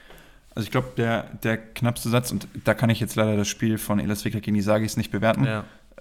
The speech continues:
Speaker 1: weil ich's nicht gesehen hab. Äh, ansonsten wär das vielleicht auch nochmal so eine Möglichkeit, aber also am nächsten dran, einen Satz zu gewinnen und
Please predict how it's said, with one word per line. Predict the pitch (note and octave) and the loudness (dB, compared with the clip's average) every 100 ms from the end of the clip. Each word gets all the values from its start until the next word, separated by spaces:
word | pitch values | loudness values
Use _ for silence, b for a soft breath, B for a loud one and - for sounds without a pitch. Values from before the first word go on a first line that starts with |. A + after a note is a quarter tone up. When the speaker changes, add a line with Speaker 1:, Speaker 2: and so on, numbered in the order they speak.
| - | -10
Speaker 1:
weil | G#2 G2 | -2 -2
ich's | - | -2
nicht | G#2 | -6
gesehen | - G#2 G#2 | -2 0 0
hab. | G#2+ - - | 0 -4 -10
Äh, | - G2 - | -6 -8 -6
ansonsten | - G#2+ G#2+ G#2+ A2+ G#2+ | 0 2 2 0 0 2
wär | G#2 G#2 | 2 2
das | G#2 | 2
vielleicht | - G2+ G#2 | 0 0 2
auch | A#2 | 2
nochmal | A2+ A2+ A2 A2+ A2 | 4 4 4 2 -2
so | G2+ A2+ | -4 0
eine | A2 | 2
Möglichkeit, | G#2+ - A2 G#2 | 0 0 0 0
aber | F2 G2+ G2+ B B B - | 2 0 0 B B B -4
also | G#2 G2+ | 0 2
am | F2 | 4
nächsten | A2 A#2 - | 6 4 4
dran, | G#2+ A2 A2+ | 4 6 4
einen | A2+ | 2
Satz | A2 A#2+ - | 2 2 0
zu | - | 2
gewinnen | B2 A#2 B2+ A#2+ | 2 4 4 4
und | - G#2+ | 2 -2